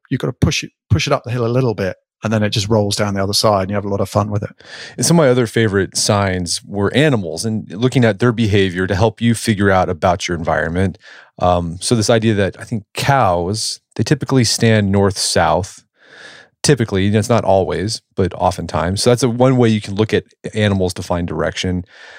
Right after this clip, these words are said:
Speaker 2: The other one is, like, using animals to find water if you're out in nature. You can look at how animals are behaving and see, "Oh, there's probably water in that direction."
Speaker 1: Yeah, there are two ways of coming at this. There's the, the kind of very broad map-making sense, which is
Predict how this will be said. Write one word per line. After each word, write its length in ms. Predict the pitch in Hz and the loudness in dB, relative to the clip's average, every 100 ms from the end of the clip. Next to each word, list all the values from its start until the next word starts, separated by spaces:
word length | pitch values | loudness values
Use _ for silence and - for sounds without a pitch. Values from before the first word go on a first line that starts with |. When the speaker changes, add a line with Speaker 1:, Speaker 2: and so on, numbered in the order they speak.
| - - | -8 4
Speaker 2:
The 100 | 160 | 4
other 140 | 247 | 6
one 160 | 160 135 | 4 4
is, 100 | 120 | 2
like, 160 | 117 | 2
using 300 | 123 143 135 | 2 4 4
animals 340 | 120 127 127 - | 6 4 2 2
to 100 | 117 | 0
find 260 | 117 113 | 2 2
water 500 | 101 127 156 78 67 _ | 4 4 4 0 -8 _
if 140 | - - | -8 0
you're 80 | 98 | 0
out 160 | 90 | 0
in 380 | 87 87 85 98 - | -2 -6 -6 -12 -8
nature. 420 | 87 - - - 98 | -8 -6 -10 -10 -6
You 140 | 98 | -4
can 180 | 110 98 | -2 0
look 180 | 113 113 | 0 2
at 220 | 101 - _ _ _ | 0 -2 _ _ _
how 140 | 120 101 | -2 0
animals 360 | 110 110 104 | 2 2 0
are 40 | 85 | -2
behaving 720 | 90 107 120 95 92 95 95 | 0 2 2 0 -4 -6 -8
and 180 | 95 90 | -6 -4
see, 260 | - 110 104 | -2 2 2
"Oh, 140 | 123 110 | 2 -2
there's 140 | 107 - | -6 -2
probably 400 | 113 95 90 95 | -2 -2 -4 -4
water 560 | 85 85 87 90 80 - _ _ | 0 0 0 -2 -6 -10 _ _
in 100 | 92 | -4
that 160 | 87 76 | -4 -4
direction." 520 | 76 78 - - - _ _ _ - - - - | -4 -4 -6 -12 -18 _ _ _ -20 -20 -18 -4
Speaker 1:
Yeah, 360 | - 175 196 131 | 2 4 4 4
there 220 | 120 123 | 4 4
are 80 | 120 | 2
two 220 | - 165 | 2 2
ways 280 | 127 117 107 | 2 2 2
of 180 | 107 - | -2 -2
coming 280 | 139 127 107 | -2 0 -2
at 140 | - | -2
this. 240 | 95 82 | -2 -2
There's 280 | - 123 104 | 0 0 0
the, 320 | 123 120 120 - - - - - | 2 2 2 -2 -12 -20 -20 -6
the 80 | - | -2
kind 220 | - 151 | 2 2
of 80 | 110 | 2
very 300 | 143 156 143 | 2 2 2
broad 440 | 107 131 120 107 | 2 4 4 0
map-making 640 | 113 135 135 - 101 98 98 | 0 0 -2 -4 -4 -4 -4
sense, 400 | - 95 - - | -2 -2 -4 -6
which 160 | - | -2
is 160 | 110 | -2